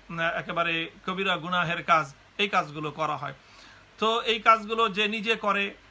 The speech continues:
সে নিজে একটি হারাম কাজে লিপ্ত হচ্ছে। কাজেই, এ, যে দাড়ি নিজেরটা নিজে শেভ করলো, সে হারাম করলো। এখন সেলুনে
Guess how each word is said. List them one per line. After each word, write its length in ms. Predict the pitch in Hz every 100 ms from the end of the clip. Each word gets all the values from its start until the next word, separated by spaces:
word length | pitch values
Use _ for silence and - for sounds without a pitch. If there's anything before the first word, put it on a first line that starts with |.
| -
সে 200 | - 190
নিজে 340 | 190 190 202 196
একটি 420 | - 190 180 180 - -
হারাম 320 | - 180 180 170
কাজে 220 | 170 170
লিপ্ত 260 | 180 -
হচ্ছে। 440 | 185 175 175 175 165 - - - - - -
কাজেই, 500 | 185 180 220 208 311 - - - 180
এ, 260 | 175 170 151
যে 220 | 208 202
দাড়ি 260 | 185 190
নিজেরটা 380 | 196 208 208 208
নিজে 200 | 202 202
শেভ 180 | 196 208 -
করলো, 260 | 202 196
সে 160 | - 202
হারাম 300 | 196 190 175
করলো। 380 | 190 180 170 - - - - 185
এখন 400 | 175 208 196 175
সেলুনে 560 | - 202 233 233 220